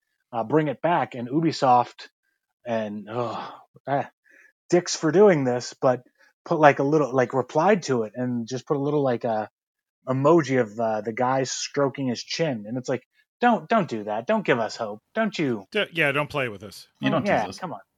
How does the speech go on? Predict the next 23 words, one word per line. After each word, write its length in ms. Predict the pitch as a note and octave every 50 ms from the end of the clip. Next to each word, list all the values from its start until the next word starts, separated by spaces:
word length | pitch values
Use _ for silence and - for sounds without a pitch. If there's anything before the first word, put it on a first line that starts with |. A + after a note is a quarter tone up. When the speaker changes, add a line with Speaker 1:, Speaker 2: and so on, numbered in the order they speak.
| _ _ _ -
Speaker 1:
Yeah. 220 | D#3+ B2+ G#2 F#2+ - _ _ _ _ _ _ _ _ _ _ -
Speaker 2:
Yeah, 160 | C#3 D3 D3 C3+
I 240 | C3 D3+ F3 G3
actually 400 | G3 F#3 F3+ - - F3 F3 D#3+
played 260 | - - D#3+ D#3+ D#3+ C#3+
the 60 | D3
game 540 | B2+ C#3 C3+ C3+ C3+ C3 C3 C3 C3 B2 A2+ - - -
after 360 | C3 C#3 - - D3 C3+ C3+
watching 420 | C3 C3+ C#3 C3+ B2+ - C#3 C3
them 100 | C3 B2+ A#2+
f-, 140 | - - - G#2+ B2 G#2+ G#2
the 80 | A2+
film. 300 | - - D3 B2+ A#2+ A2+
I 80 | A#2 B2+
was, 340 | B2+ C3 C3 B2+ - - - _ -
I, 100 | A#2+ B2
I, 160 | A2 A2+ A#2+ A2+ A#2
I 40 | B2+
never 240 | B2+ C3+ C#3+ D#3+ D#3
read 140 | D3+ D#3 D3
the 60 | C#3+
comic 360 | - C#3+ C#3 D3 C#3+ B2+ _
book, 180 | - G#2 G2+